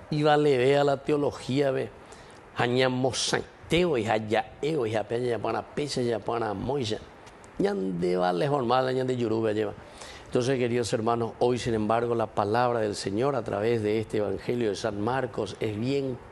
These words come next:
claro. Y nos dice, "Preparen el camino, hagan, trabajen, esfuércense,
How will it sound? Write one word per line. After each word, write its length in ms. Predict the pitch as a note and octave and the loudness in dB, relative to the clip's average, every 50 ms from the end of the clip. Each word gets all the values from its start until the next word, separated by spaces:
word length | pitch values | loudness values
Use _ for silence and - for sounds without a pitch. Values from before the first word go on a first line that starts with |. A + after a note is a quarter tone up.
| - - | -10 -6
claro. 680 | - C3+ C3+ - D#3 E3 D3+ C3 B2 A#2 A2 - - - - - - - - - - - - | -4 -4 -2 -2 -2 -2 -2 -2 -2 -2 -4 -4 -8 -10 -12 -12 -14 -14 -16 -16 -8 -4 -2
Y 60 | C3+ | 0
nos 140 | B2+ A2 A2+ | 0 0 2
dice, 340 | B2+ B2 G#2 G2+ A#2+ A2 - - - - - - - - - - - - - | 0 0 0 0 -2 -4 -4 -8 -16 -18 -18 -18 -20 -20 -20 -20 -16 -4 2
"Preparen 640 | - C#3 - - - D#3+ C#3+ C3+ A#2 G#2 G2+ G2 G2 | 2 2 2 4 4 4 4 6 4 2 0 -2 -2
el 140 | G2+ F#2+ F#2 | -2 -4 -2
camino, 460 | - G#2 F#2+ F#2+ G2 F#2+ F#2 F#2 F2+ F#2+ - - - - - - | -2 -4 -2 -2 -2 -4 -4 -4 -6 -6 -8 -12 -16 -6 0 2
hagan, 680 | D3 C#3+ C#3 C3+ C3 A#2+ G#2 G#2+ G#2 F#2+ F#2 F2+ E2+ E2+ - - - - - - - - - - - - - | 4 6 6 6 4 4 2 2 0 0 0 -2 -4 -6 -10 -14 -20 -20 -20 -20 -20 -20 -20 -20 -20 0 2
trabajen, 960 | - C#3+ C3+ B2+ A#2+ B2 C3+ C#3 C3+ B2+ A2 - - - G#2 F2+ E2+ E2+ E2+ - - - - - - - | 4 6 6 6 6 6 4 4 4 2 0 -2 -2 -2 0 0 -2 -4 -8 -12 -16 -20 -20 -20 -8 -4
esfuércense, 1080 | - B2 G#2+ - - - C3+ C3+ A#2+ - - B2 A2+ G#2+ G2 - - - - B2+ A2+ G#2 | -2 -2 -2 -2 0 2 2 2 2 0 -2 -2 0 0 0 -2 -2 0 0 0 0 -2